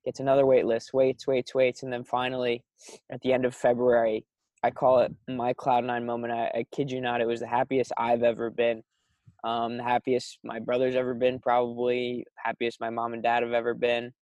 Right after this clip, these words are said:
He gets an email from Albany Medical College, upstate New York, saying that he was accepted off of the wait list. So when you think about it, not only was he accepted off of Albany's wait list, but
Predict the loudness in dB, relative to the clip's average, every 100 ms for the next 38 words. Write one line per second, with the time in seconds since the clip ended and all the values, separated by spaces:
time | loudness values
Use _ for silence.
0 | _ _ _ _ -8 -2 2 2 2 -6
1 | -6 -4 -4 0 0 -2 -4 -2 0 0
2 | -4 -10 -14 _ 2 4 4 -2 -6 -8
3 | -2 -2 -2 -4 -4 -2 -2 -4 -10 -10
4 | -8 -8 -6 -2 -2 -4 -6 -4 -4 -6
5 | _ _ _ _ -4 -2 -2 -4 -6 -6
6 | -4 -4 -4 -6 -2 0 0 0 0 0
7 | -4 -4 0 0 2 0 -2 -4 -20 _
8 | _ _ _ 2 6 6 6 4 -2 -10
9 | -4 -2 0 0 0 2 4 4 4 0
10 | -2 -6 0 2 4 4 2 2 0 2
11 | 2 4 4 4 0 0 2 2 0 -6
12 | -2 -2 0 -4 -8 -2 0 0